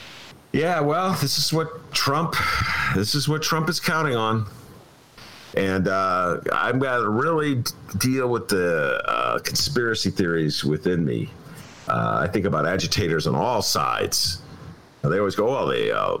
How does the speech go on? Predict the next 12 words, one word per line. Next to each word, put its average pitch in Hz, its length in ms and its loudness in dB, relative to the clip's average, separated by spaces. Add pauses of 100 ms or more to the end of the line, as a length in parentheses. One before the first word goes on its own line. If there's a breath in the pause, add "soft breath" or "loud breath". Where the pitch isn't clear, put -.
the 67 80 0
lefty 90 420 0
agitators." - 800 -2
You - 80 -6
know, 50 60 2
I 57 40 2
always 69 220 0
love - 120 0
to - 80 -2
blame 53 420 0
my 50 140 0
lefties. - 560 -2